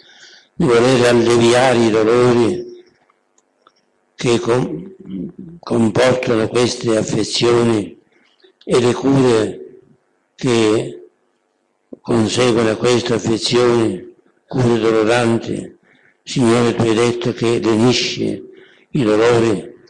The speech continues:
e rendi queste cure proficue con un intervento particolare della tua grazia. Affretto, Signore, la guarigione di tutti i tumorati, o Signore. Ascoltaci, o Signore.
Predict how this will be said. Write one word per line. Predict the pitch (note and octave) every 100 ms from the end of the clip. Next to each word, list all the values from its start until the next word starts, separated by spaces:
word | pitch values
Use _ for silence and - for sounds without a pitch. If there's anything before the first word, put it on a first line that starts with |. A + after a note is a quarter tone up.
| - _ _ _ -
e | E3 A2
rendi | G#2+ C3 B2+ A#2+ A#2+ A#2 A#2 - - -
queste | - C#3 A2 - A#2+
cure | A2+ A#2+ A#2
proficue | A#2 A2 A2+ A#2+ B2+ B2 A#2+ G#2+ F#2 - - - _ _ _
con | C#3 A#2
un | A#2
intervento | A2 A2+ A2+ B2 A#2 A#2
particolare | A2+ A2+ - G#2+ G#2+ A2+ A2+ G#2
della | G#2 G#2
tua | G#2
grazia. | G#2 A#2 A2+ - - F2 - - _ - - - - -
Affretto, | B2+ - C3+ C#3+ C#3 C#3 A#2
Signore, | G#2+ A2 A#2+ B2 A#2+
la | A2
guarigione | G#2+ G#2+ G2+ G#2+ A#2+ A#2+ A#2+ A#2 - - - - _
di | F3 B2+
tutti | C3+ C#3+ D3 -
i | B2
tumorati, | - A#2 A2+ A2+ B2 A#2 - G#2+
o | G#2
Signore. | - G2+ G#2 A2 G#2 F#2+ F2 - _ - - -
Ascoltaci, | B2 A2+ - B2 B2 C3 A2
o | G#2+
Signore. | G2+ G#2 G#2+ G#2+ G2